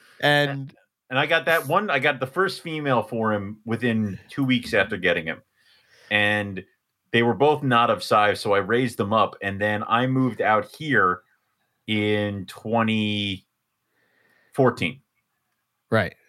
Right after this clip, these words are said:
Speaker 2: Two years later. And when we got here, about a month later, she dropped the slug clutch.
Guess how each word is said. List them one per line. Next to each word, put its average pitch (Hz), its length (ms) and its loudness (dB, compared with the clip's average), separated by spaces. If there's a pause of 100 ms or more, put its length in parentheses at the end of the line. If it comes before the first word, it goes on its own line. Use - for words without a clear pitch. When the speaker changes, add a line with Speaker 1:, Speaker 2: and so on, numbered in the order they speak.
(240)
Speaker 2:
Two 120 80 0
years 127 220 2
later. 90 360 2 (540)
And 107 400 2
when 107 140 -2
we 104 80 -4
got 143 320 4
here, 107 320 2
about 98 360 2
a 95 40 -2
month 120 380 -2
later, 113 400 0
she 104 160 -10
dropped 104 320 0
the 90 60 -10
slug 107 320 0
clutch. - 420 -8